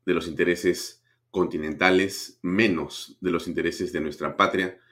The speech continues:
está lo que la oea en este momento pueda decir o hacer.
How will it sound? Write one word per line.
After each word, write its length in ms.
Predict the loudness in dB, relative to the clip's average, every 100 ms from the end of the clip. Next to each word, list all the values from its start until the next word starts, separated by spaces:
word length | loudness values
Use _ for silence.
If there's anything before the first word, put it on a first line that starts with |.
| _ _
está 280 | -4 0 2
lo 160 | 2 2
que 100 | 0
la 200 | 0 0
oea 480 | 2 4 2 0 -4
en 140 | -2
este 200 | 0 -2
momento 420 | -4 -2 -4 -6 -2
pueda 400 | 2 4 2 -2
decir 600 | -6 -6 0 0 0 -10 _ -4
o 140 | -2
hacer. 400 | 0 -2 -2 -6